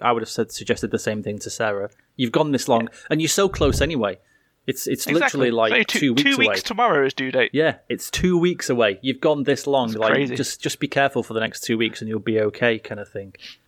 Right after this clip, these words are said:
Speaker 2: Neither of us, well, we've both had one time each where we've had to, um, self-isolate. So Blossom had to self-isolate back in,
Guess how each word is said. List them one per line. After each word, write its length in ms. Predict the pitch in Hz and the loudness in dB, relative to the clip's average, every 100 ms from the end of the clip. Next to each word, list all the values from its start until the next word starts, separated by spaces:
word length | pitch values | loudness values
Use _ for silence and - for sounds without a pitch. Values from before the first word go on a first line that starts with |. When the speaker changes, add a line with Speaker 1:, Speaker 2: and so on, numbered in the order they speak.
| _ _ _ _ - | _ _ _ _ -4
Speaker 2:
Neither 380 | 151 196 170 160 | 2 2 4 2
of 100 | 147 | 2
us, 340 | 151 - - | 0 0 -4
well, 300 | 180 151 - _ - - - | 0 0 -2 _ -20 -14 -2
we've 180 | 170 | 0
both 260 | - 180 190 | 2 0 2
had 200 | 185 170 | 0 0
one 560 | 147 156 165 160 151 190 _ _ _ | 0 2 2 0 -8 -10 _ _ _
time 340 | - 160 143 139 | -4 2 2 0
each 300 | 147 131 - | -4 -6 -2
where 160 | 131 123 | 0 0
we've 200 | 131 127 | -2 -4
had 220 | 139 131 | -4 -4
to, 440 | - 135 127 123 120 | -4 -6 -6 -2 0
um, 260 | 120 120 - _ _ _ - | 0 -2 -10 _ _ _ -12
self-isolate. 840 | - 139 131 127 131 - 131 120 | 0 0 2 0 0 -4 -4 -4
So 360 | - 123 120 131 - | -2 0 0 -2 0
Blossom 280 | 123 - | -2 0
had 100 | 135 | -6
to 60 | 139 | -6
self-isolate 760 | - 139 - 127 - 127 120 - | -2 0 2 -2 0 -2 -2 0
back 260 | 127 - | -2 -2
in, 400 | 127 123 123 127 | -6 -6 -6 -10